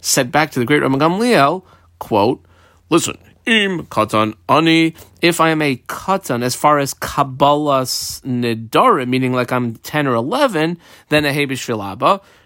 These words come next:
And the, uh, the Beis, he continue reading, "And if I'm a Gadol, then I'm gonna be because of myself." And the Gadol would be, if I'm, let's say, twelve, twelve and a half,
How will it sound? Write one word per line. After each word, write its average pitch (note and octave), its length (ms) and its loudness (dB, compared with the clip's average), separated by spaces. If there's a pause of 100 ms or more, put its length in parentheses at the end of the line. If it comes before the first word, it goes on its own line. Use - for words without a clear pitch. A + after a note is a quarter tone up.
(120)
And A#2 300 -4
the, A2+ 280 -2
uh, A2 60 -4
the G#2+ 100 -12
Beis, C3 400 0
he A2 80 -6
continue A#2+ 400 -6
reading, G3+ 320 -2
"And E3 140 2
if E3 180 -2
I'm C#3+ 180 0
a B2 220 0
Gadol, E3 1040 0 (480)
then C#3+ 520 0
I'm D#3 200 0
gonna D#3 180 2
be C3+ 220 -2
because C3+ 440 -2
of C3 100 -8
myself." F#3+ 560 0
And B2+ 180 -2
the B2 140 0
Gadol B2+ 320 0
would C3 120 -2
be, G2+ 160 -4
if A2+ 120 -4
I'm, A#2 160 0
let's A#2+ 180 -4
say, A#2+ 600 -4
twelve, C3 520 -4
twelve A2+ 240 -6
and B2+ 80 -4
a E3+ 40 0
half, A3 200 0